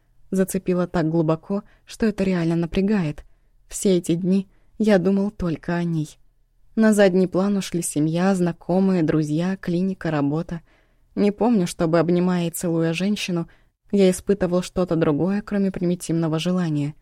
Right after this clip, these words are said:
С колючкой счастлив, наверное, был в такие мгновения. «Азамат, я с ней посижу, а ты поезжай в отель, отдохни», — предложила Вика, входя в палату.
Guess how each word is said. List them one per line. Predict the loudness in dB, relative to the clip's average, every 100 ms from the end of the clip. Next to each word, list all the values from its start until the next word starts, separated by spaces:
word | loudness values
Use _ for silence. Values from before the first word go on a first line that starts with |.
| _ _ _ _ _
С | -16
колючкой | -2 0 2 0 -4 -4 -4 -8 _ -16
счастлив, | -6 -4 -4 -4 -6 -4
наверное, | 0 2 2 0
был | 0 0
в | -2
такие | -8 -2 -2
мгновения. | 0 0 -2 -2 -2 -4 -6 _ _ _ _ -2
«Азамат, | 2 4 2 0 -2
я | 0 0
с | 0
ней | 0
посижу, | -2 -2 -2 -2 -4
а | -2
ты | -4
поезжай | 0 0 0 0
в | -2
отель, | -2 -2 0
отдохни», — | 0 -2 -4 -4 -4 -4 _ _ _ _ _
предложила | 2 4 2 2 0 -2
Вика, | -2 -4 -6 -8 _
входя | -4 0 0 0
в | -4
палату. | -6 -4 -6 -10